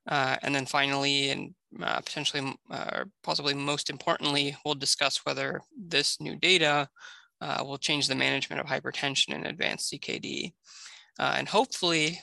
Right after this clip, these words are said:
we'll have some conflicting opinions on that matter, um, and so we can get some informative discussion. Uh, so just some quick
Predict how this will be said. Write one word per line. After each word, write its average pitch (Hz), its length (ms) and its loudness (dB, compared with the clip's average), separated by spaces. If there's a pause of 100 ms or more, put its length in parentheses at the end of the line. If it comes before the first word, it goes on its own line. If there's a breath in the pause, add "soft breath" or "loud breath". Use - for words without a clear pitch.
(140)
we'll 151 120 2
have 147 240 0
some 147 220 0
conflicting 147 640 0
opinions 139 500 0
on - 140 -2
that - 160 -4
matter, 139 420 0 (440 loud breath)
um, 135 440 0 (200)
and 143 160 -6
so 143 120 -6
we 139 80 -6
can 143 160 -8
get 139 160 0
some 143 200 0
informative 139 600 -4
discussion. - 640 0 (3250 loud breath)
Uh, - 160 -6
so 190 260 4
just 233 240 6
some 220 140 4
quick - 300 2